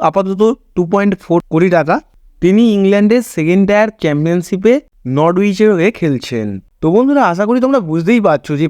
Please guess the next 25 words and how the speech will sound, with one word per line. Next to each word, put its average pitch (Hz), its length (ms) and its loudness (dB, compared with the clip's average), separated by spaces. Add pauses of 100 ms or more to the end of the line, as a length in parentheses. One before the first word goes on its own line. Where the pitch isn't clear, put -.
প্লেয়ারটি 208 440 -2
একটা 226 140 -4 (120)
যথেষ্ট 151 340 -2
বড় 156 220 -2 (120)
লেভেলের 151 380 0
প্লেয়ার। 117 340 -2 (240)
তো 165 140 0
বন্ধুরা, 311 260 2 (100)
তিনি 262 160 4 (120)
ইংল্যান্ডের 196 560 2
নানান 190 260 0 (120)
বড় 135 260 0
বড় 151 140 2
ক্লাবেও 147 420 0
খেলার 143 320 0 (360)
অভিজ্ঞতা 135 440 0
রয়েছে 131 260 -2
তার 120 200 0
কাছে, 123 280 -2 (180)
আর 151 60 2 (100)
যথেষ্ট 214 380 -2 (460)
তার 147 220 0
মধ্যে 185 220 0
কোয়ালিটিও 165 600 0
রয়েছে, 151 320 2